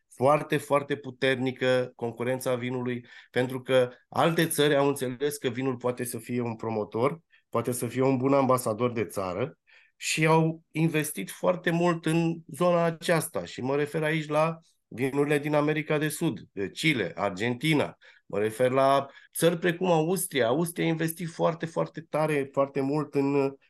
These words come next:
în, și mi-aduc aminte, uh, în vin, în sectorul viticol.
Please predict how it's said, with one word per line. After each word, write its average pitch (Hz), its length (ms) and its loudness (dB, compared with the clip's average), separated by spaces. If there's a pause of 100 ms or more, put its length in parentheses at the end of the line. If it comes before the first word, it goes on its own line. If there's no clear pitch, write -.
în, 127 240 0
și - 160 -4
mi-aduc 120 260 -2
aminte, 131 680 0
uh, 107 520 0
în 123 180 0
vin, 143 340 0 (340)
în 113 100 -2
sectorul 143 380 2
viticol. 131 640 0